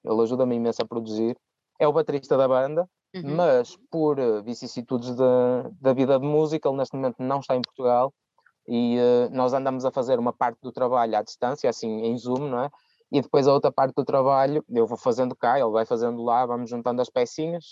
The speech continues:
Speaker 1: e, e, e deitamos tudo cá para fora.
Speaker 2: Uhum.
Speaker 1: Para podermos fazer os concertos, ou seja, eh, nós no dia oito de abril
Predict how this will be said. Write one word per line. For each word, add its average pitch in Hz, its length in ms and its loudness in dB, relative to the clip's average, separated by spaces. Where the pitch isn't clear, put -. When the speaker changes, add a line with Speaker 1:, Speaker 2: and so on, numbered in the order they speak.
Speaker 1:
e, 113 320 0
e, 113 180 0
e 104 400 -4
deitamos 127 340 0
tudo 120 120 -4
cá 120 140 0
para 127 140 -2
fora. 95 300 -2
Speaker 2:
Uhum. 180 320 -12
Speaker 1:
Para 208 220 2
podermos 196 400 -2
fazer 135 220 2
os 113 100 -4
concertos, 113 560 -4
ou 120 140 -2
seja, 98 340 -2
eh, 104 460 2
nós 113 240 -2
no 110 300 -6
dia 131 400 -2
oito 139 460 -2
de 135 120 0
abril 120 340 0